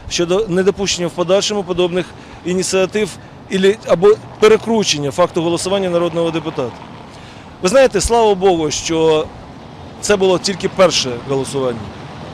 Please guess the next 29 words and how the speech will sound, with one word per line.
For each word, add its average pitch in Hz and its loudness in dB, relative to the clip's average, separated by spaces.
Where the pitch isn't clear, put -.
Закон 233 4
був 226 2
прийнятий 214 4
лише 196 4
в 180 0
першому 165 2
читанні. 131 -4
Я, 170 4
народний 226 2
депутат 196 0
України 175 -2
Володимир 175 0
Каплієнко, 165 -4
говорю 202 2
вам, 156 2
що - -2
я 196 4
зроблю 202 2
все 180 2
для 147 -2
того, 202 0
щоб 170 0
до 202 4
другого 226 2
читання 170 0
цей 190 2
закон 202 0
був 196 4
розбитий 175 0